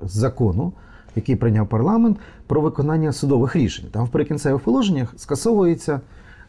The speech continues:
е, всі пільги передаються в ручний режим для уряду на наступний рік. Е, наскільки нам відомо,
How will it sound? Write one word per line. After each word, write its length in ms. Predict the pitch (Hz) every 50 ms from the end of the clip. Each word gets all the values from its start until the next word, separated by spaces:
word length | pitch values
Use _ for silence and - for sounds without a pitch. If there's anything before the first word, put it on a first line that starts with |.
| - -
е, 500 | 110 123 117 120 123 120 120 120 117 107 -
всі 280 | - - - 180 160 110
пільги 420 | - 151 170 139 135 156 202 233
передаються 540 | - - 160 147 139 156 170 180 175 - 139
в 60 | 127
ручний 340 | 135 135 - - 127 117 104
режим 360 | 117 139 165 208 240 220 196
для 140 | 127 135 127
уряду 320 | - - 185 170 151 123 127
на 80 | 120
наступний 420 | 120 120 120 - 143 - 139 120 85
рік. 160 | 76 - - - - - - - - - - - - - - - - - - -
Е, 200 | 127 135 127 120
наскільки 400 | 135 127 - - 190 - - 139
нам 300 | 131 127 117 101 90 87
відомо, 460 | 113 113 117 143 160 170 185 196